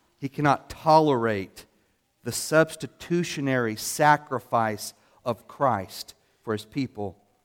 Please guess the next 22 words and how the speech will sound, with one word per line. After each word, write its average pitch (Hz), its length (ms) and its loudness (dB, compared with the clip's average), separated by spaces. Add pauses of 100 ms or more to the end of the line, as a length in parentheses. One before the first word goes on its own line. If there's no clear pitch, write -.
(220)
on 104 100 -10
the 98 60 -8
cross. - 760 -8 (2500)
What 113 120 -18
kind 117 300 -4
of 95 200 -2 (200)
good 110 200 -4
news 104 300 -4
is 95 160 -16
that? 101 200 -4
What 123 100 -8
kind 139 220 -2
of 107 100 -6
story 117 560 -6
is 95 280 -14
that? 110 520 -6 (1300)
He 180 80 0
can 180 160 2
only 180 240 8
mock 151 800 4 (1700)
the 120 100 -4
atoning 117 680 -2